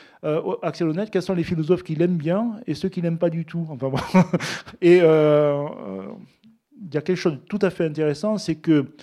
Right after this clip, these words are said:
euh, et c'est peut-être d'ailleurs une différence avec, euh, donc la, la génération de l'école de Francfort qui précède Axel Honneth. Axel Honneth est un conciliateur.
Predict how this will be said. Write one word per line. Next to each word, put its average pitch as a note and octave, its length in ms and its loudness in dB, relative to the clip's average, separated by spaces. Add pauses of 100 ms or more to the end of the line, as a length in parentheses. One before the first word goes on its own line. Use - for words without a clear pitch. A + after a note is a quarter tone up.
(460)
euh, C#3 160 0
et D3+ 100 -6
c'est E3 140 -2
peut-être F#3+ 320 0
d'ailleurs F3 240 2
une D3 120 -2
différence D#3+ 520 -4
avec, D3+ 320 -4
euh, C3+ 280 2
donc C#3+ 340 -4
la, B2+ 440 -2
la C3+ 240 -2
génération D3+ 560 -2
de D3 60 -4
l'école C3+ 220 0
de C3+ 100 0
Francfort C#3 440 -2
qui C3 120 -6
précède E3+ 440 -2
Axel C3+ 280 -4
Honneth. D#3+ 400 -4 (500)
Axel D#3 320 2
Honneth F#3+ 260 2
est D#3 140 0
un D#3 80 0
conciliateur. D3 920 -2